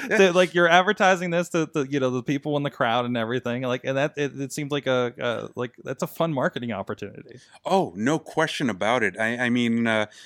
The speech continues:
Speaker 1: you know, what I'm hoping to do, uh, you know, not to name names, but,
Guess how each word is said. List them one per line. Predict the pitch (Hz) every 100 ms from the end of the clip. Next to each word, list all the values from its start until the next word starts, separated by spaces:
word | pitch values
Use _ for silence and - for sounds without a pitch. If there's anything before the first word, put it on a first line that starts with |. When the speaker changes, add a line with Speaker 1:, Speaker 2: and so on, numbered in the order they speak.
| -
Speaker 1:
you | 113
know, | 107 101 101 110 117
what | 127 107 110 117 - _ - _ -
I'm | 113 113 113 110 110
hoping | - 165 170 147
to | 113
do, | 98 107 107 107 107
uh, | 104 101 98 104 104 _ _ -
you | 113
know, | 98
not | 110 123 -
to | 120 113 120
name | 113 107
names, | 107 110 101
but, | - 101